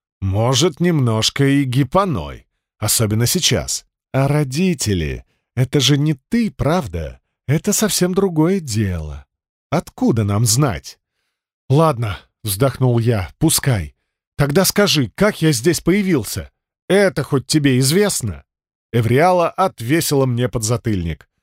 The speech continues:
В боевой ипостаси пришибло бы, как комара. А так ничего, только голова закружилась. "Он еще спрашивает!" — громыхнула попрыгунья.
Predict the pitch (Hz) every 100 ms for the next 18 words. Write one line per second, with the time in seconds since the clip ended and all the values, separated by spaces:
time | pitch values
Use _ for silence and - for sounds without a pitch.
0 | _ _ 98 98 143 151 185 208 151 135
1 | - 151 156 156 156 - - - 123 120
2 | 160 151 156 - 107 98 - 120 117 85
3 | 65 - _ _ _ - 175 220 151 127
4 | - 95 90 73 - _ _ _ _ 123
5 | 117 - 123 107 139 160 117 104 104 127
6 | 117 110 85 71 - - _ _ _ 101
7 | 120 131 - 165 151 - 175 190 170 -
8 | 117 92 71 - _ 110 127 117 110 127
9 | 139 135 135 - 139 123 110 85 76